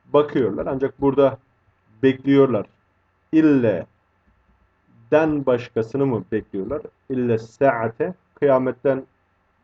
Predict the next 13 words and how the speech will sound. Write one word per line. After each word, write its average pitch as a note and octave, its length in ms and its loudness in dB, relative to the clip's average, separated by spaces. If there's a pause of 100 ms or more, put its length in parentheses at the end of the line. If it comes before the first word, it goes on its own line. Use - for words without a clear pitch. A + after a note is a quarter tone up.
(360)
başkasını A#2 580 -6
mı? D3 220 -12 (320)
Ya G#2+ 100 -8
da G#2+ 80 -6
saatin B2+ 640 -4 (580)
en E3+ 320 0 (2000)
mak, C3+ 640 -6
mek, C3+ 380 -2
mayı, C3 320 -2
meyi, B2 420 -2 (260)
te'tiye. A#2+ 600 -2
Normalde B2 500 -2
en C3 320 -4